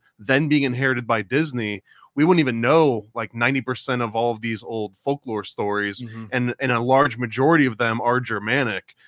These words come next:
Speaker 1: So a lot of what we consider, like, American culture is really Germanic culture. It's, it's a wild rabbit hole when you start going down that Brothers Grimm thing.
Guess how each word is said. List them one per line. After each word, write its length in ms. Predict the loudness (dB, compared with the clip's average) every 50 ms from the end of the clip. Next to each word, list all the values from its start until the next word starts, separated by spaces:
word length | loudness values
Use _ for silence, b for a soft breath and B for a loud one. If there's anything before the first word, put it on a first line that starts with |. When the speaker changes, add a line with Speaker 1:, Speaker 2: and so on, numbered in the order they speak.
| b b
Speaker 1:
So 220 | b -6 -2 -2
a 20 | 0
lot 320 | 0 4 6 6 8 8
of 300 | 6 4 0 -2 -10 -18 _ _ _ _ -6
what 240 | -2 0 0 2 2
we 100 | 0 0
consider, 480 | 2 0 -2 -2 0 0 2 2 2
like, 140 | 2 0 0
American 500 | -2 -2 0 2 4 4 2 2 -4 -8
culture 400 | -6 -4 -4 -4 -4 -6 -6 -6
is 140 | -6 -4 -4
really 180 | -4 -4 -4 -4
Germanic 720 | -6 -6 -8 -8 -6 -4 -2 0 0 0 -2 -4 -6 -10
culture. 580 | -10 -8 -8 -8 -8 -8 -6 -4 -4 -4 -6 -8 _ _ _ _ -4
It's, 180 | -2 -2 -2 0
it's 140 | -2 -2 0
a 80 | -2
wild 420 | -2 2 4 6 6 6 6 2 0
rabbit 300 | 2 2 2 2 2 0
hole 340 | -4 -4 -4 -4 -4 -6 -8 -8
when 100 | -8 -8
you 60 | -6
start 180 | -2 -4 -2
going 160 | -2 -2 -2 -2
down 140 | -2 -2
that 120 | -2 -4 -4
Brothers 340 | -4 -4 -2 -2 -4 -6 -6
Grimm 200 | -6 -6 -6 -8
thing. 260 | -10 -12 -14 -14